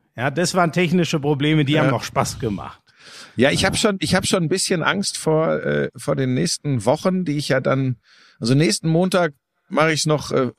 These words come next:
Speaker 2: von hier daheim aus dem Büro. Da kann normalerweise Lisa helfen, <laughs> aber die ist dummerweise
Speaker 1: <laughs>
Speaker 2: gerade unterwegs. Und,
Speaker 1: Ja.
Speaker 2: aber dann bin ich ja in Köln und bin auf mich allein gestellt. Und das könnte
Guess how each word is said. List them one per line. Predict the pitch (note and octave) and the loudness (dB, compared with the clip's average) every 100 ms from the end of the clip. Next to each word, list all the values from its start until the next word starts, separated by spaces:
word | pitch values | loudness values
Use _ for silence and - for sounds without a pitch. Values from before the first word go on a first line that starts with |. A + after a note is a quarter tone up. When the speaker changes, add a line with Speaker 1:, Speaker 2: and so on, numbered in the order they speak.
| - | -10
Speaker 2:
von | - C3+ C3 | -4 -2 0
hier | C3+ | 0
daheim | D3+ B2+ D3+ D#3+ | 2 2 2 0
aus | C#3 | 0
dem | C#3+ | 0
Büro. | B2+ B2 C#3 F3+ F#3+ - - | 2 2 2 2 -2 -12 -8
Da | - | -2
kann | B2+ D3+ | 0 2
normalerweise | D3+ C#3 C3 D#3 E3 D3+ D3+ C#3 | 2 2 2 2 2 2 0 0
Lisa | C#3 C#3 D#3+ E3+ | 0 0 2 2
helfen, | E3 D#4 - G3 - | 0 -2 -2 -2 -2
<laughs> | - | -4
aber | F3 D3+ | -2 0
die | G3+ | -2
ist | B3 - | -2 0
dummerweise | F3 E3+ C#3+ D3+ E3 C#3 | 2 2 2 0 2 0
Speaker 1:
<laughs> | |
Speaker 2:
gerade | C3+ D#3 D3+ | 2 2 2
unterwegs. | D3 D#3 D#3 A#2+ C#3+ G3+ - - C3 - - - _ | 0 2 0 2 0 0 -4 -10 -14 -16 -18 -20 _
Und, | - C#3 C#3+ | 2 2 2
Speaker 1:
Ja. | |
Speaker 2:
aber | B2+ A#2 C3 | 2 2 2
dann | D#3 G#3+ F#3+ | 2 2 2
bin | F3+ | 2
ich | D#3+ | 2
ja | D#3+ | 0
in | C3+ B2 | 0 -4
Köln | - G3+ A3 C3+ D3 | -2 0 2 2 2
und | - B2+ - | 0 -2 -2
bin | D3 | -2
auf | C#3 A#2+ | -2 -2
mich | C#3 C#3+ | 0 2
allein | A#2 A#2 C3+ | 2 2 0
gestellt. | B2 - G#2+ | -4 -2 -2
Und | G2+ - - | -2 -8 -2
das | D#3 F#3 - - - | 0 0 -2 -6 -4
könnte | - C#3 C3+ B2+ | 0 0 2 0